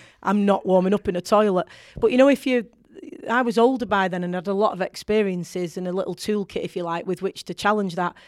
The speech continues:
Sometimes when you're younger, male or female, you don't quite have that confidence and, and to articulate that, and you just kinda go, "Okay," and then en-, end up in a freezing cold toilet, warming up in a,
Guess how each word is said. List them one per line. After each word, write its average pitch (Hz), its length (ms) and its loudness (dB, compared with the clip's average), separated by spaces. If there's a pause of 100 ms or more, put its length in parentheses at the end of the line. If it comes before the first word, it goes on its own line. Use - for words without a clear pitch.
(380)
Sometimes 240 540 0
when 196 120 0
you're 185 100 -2
younger, 202 320 0
male 185 240 -2
or 202 140 2
female, 165 420 -8
you 170 80 -12
don't 214 260 -2
quite 214 320 0
have 190 260 -6
that 185 200 -2 (300)
confidence 185 680 -4
and, 175 260 -6
and 180 260 -8 (140)
to 208 140 -6
articulate 185 600 -2
that, 170 160 -4
and 175 100 -6
you 175 80 -6
just 170 160 -10
kinda 175 240 -8
go, 170 240 -4 (460)
"Okay," 185 520 -2
and 185 120 -4
then 190 140 -2
en-, 190 180 -4
end 190 200 -4
up - 200 -8
in 190 80 -6
a 175 40 -8
freezing 185 400 -4
cold 180 280 -4
toilet, 190 420 -4
warming 175 320 -2
up 170 160 -8
in 175 80 -6
a, 170 100 -8